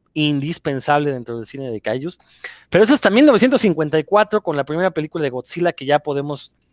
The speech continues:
eh, decir que, que nace formalmente este subgénero del cine fantástico. La original Gojira,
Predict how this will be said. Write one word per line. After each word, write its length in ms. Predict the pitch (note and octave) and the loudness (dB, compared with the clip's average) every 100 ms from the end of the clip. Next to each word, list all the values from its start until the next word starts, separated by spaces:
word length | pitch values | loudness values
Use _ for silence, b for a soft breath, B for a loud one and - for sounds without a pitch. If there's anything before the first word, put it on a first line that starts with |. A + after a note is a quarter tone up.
| _ _ b b - | _ _ b b -8
eh, 120 | B2 | -2
decir 320 | A#2+ - D#3 | -2 0 -2
que, 400 | D#3+ C#3+ B2 A2+ | -2 -2 -4 -6
que 120 | - | -6
nace 280 | B2+ D#3+ - | 0 0 0
formalmente 720 | - C#3 C#3 D3 D3+ D3+ C#3+ | -2 -4 -2 -2 0 -2 -4
este 580 | D3 - C3+ A#2+ A2 G2 | -6 -2 0 0 -4 -8
subgénero 540 | - A#2 - D3+ C#3+ A#2+ | -12 -10 -2 0 2 0
del 100 | A2 | -4
cine 220 | - C#3 | -6 -6
fantástico. 680 | B2+ A2+ C#3 - C#3+ D3 - B B B B | -6 -2 -2 -2 -2 0 -2 B B B B
La 160 | C#3 C#3 | 2 4
original 420 | D3+ D3+ E3+ F#3+ | 4 2 4 4
Gojira, 580 | E3+ F3+ F3 F#3 F3+ | 4 4 4 4 4